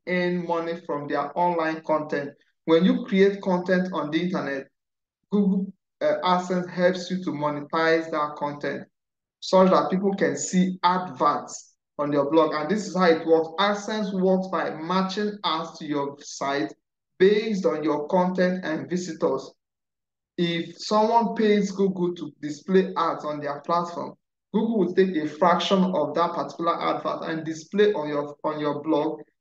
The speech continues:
depending on how relevant your content is to the ti-, uh, to the advertiser. If your content is relevant to the advertiser, their advert will come on your platform.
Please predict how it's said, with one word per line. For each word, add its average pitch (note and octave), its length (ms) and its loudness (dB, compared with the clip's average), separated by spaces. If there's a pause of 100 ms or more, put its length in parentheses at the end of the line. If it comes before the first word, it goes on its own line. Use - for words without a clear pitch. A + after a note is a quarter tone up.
(140)
depending A3 540 2
on E3 200 2
how F#3 240 4
relevant E3+ 520 2
your C#3+ 180 -4
content D#3+ 560 -2
is F#3 320 -2
to D3+ 60 -8
the C3+ 180 -10
ti-, D#3 340 -4
uh, D3 220 -4
to D3 80 -10
the D3 100 -2
advertiser. C#3+ 720 0 (500)
If F3 160 2
your D#3+ 220 2
content A#3 420 0
is F3 140 -4
relevant F#3 380 2
to - 60 -10
the D3+ 100 -4
advertiser, C#3+ 760 -2 (200)
their D3+ 240 -4
advert F3+ 500 0
will - 100 -12
come D#3+ 220 -4
on C#3 140 -4
your C3 140 -6
platform. D3 500 -6